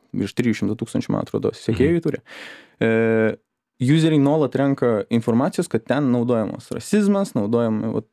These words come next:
Speaker 1: vėlgi, išsityčiojimai, išsityčiojimai, tie blogi dalykai, ne?
Speaker 2: Mhm.
Speaker 1: Bet jų nieks nebanina dėl to. Tada <laughs>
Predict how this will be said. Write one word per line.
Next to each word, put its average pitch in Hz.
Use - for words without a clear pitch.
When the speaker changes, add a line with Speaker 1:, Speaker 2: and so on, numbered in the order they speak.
Speaker 1:
vėlgi, 156
išsityčiojimai, 110
išsityčiojimai, 120
tie 135
blogi 160
dalykai, 101
ne? 104
Speaker 2:
Mhm. 90
Speaker 1:
Bet 127
jų 156
nieks 160
nebanina 139
dėl 123
to. -
Tada 143
<laughs> -